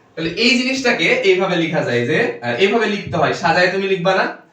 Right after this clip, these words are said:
যে ওয়ান এস টু, টু এস টু, টু পি সিক্স,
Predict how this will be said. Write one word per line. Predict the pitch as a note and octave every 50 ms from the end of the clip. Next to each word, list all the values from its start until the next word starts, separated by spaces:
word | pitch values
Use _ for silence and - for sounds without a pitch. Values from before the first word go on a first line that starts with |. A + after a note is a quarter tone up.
| _ _ _ _ -
যে | A#2+ C#3+ C#3+
ওয়ান | D3 D3 D#3+ D#3+ E3 E3+ F3
এস | F3 F3+ F3 - -
টু, | F3 F3+ F3 F3 F3 F3 F3 F3 - - _ _ _ _ _
টু | - D#3 E3
এস | E3+ F3 F3 E3+ - -
টু, | E3+ E3+ E3 E3 E3 E3 E3 E3 - - _ _ _ _ _ -
টু | E3 E3+ E3+ F3
পি | E3+ E3+ E3
সিক্স, | - E3 E3 E3 D#3+ D#3+ D#3 - - -